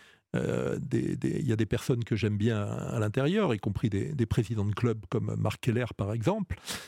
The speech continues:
euh, ou la directrice générale aussi de, de, de Metz que, que j'aime beaucoup aussi. Euh, et puis il y a Jamel Sanjak, Philippe Diallo, enfin des gens que je côtoie. Euh, il faut clarifier un peu ce que fait le comex.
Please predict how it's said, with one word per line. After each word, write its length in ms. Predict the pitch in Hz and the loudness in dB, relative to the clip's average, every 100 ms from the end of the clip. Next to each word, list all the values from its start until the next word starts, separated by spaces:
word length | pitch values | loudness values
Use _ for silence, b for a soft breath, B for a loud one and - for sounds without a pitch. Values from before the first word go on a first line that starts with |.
| B B - | B B 0
euh, 240 | 117 110 | 2 2
ou 140 | 107 110 | 2 2
la 80 | |
directrice 420 | 110 110 104 - 113 | 4 2 2 2 2
générale 360 | 107 104 107 | 2 2 0
aussi 340 | 101 - 120 104 | -2 -2 -2 0
de, 240 | 101 113 143 139 - | 0 -2 -4 -8 -4
de, 240 | 160 - 120 | -2 0 0
de 140 | 104 | 0
Metz 280 | 110 120 - | 2 0 -2
que, 320 | - 101 110 - | -2 0 -2 0
que 100 | 110 | 0
j'aime 220 | 110 104 | 2 2
beaucoup 320 | 107 - 107 | 0 2 0
aussi. 340 | 110 196 226 - B B B _ 143 | 2 0 0 -2 B B B _ 0
Euh, 360 | 113 107 110 | 2 0 0
et 60 | 113 | -2
puis 200 | - 110 | 0 0
il 20 | |
y 60 | 104 | 2
a 280 | 104 107 | 0 -2
Jamel 260 | 104 110 110 | 0 0 0
Sanjak, 480 | - 117 107 110 107 | 0 0 2 0 -2
Philippe 280 | - 101 101 | -2 0 4
Diallo, 280 | 107 120 | 4 4
enfin 200 | 107 - | 2 0
des 100 | 104 | 0
gens 140 | 101 110 | 2 2
que 60 | 107 | 0
je 40 | |
côtoie. 480 | 101 113 - 190 214 B B B - | 0 0 2 0 0 B B B -4
Euh, 80 | 123 143 | -4 0
il 80 | |
faut 100 | - | -2
clarifier 480 | 160 170 156 180 - | 0 0 0 -2 -2
un 80 | 160 | -2
peu 200 | 151 185 | -2 -2
ce 100 | - | -2
que 80 | 123 | -4
fait 160 | - | -2
le 60 | 110 | -2
comex. 460 | 117 101 95 - | -2 -4 -8 -14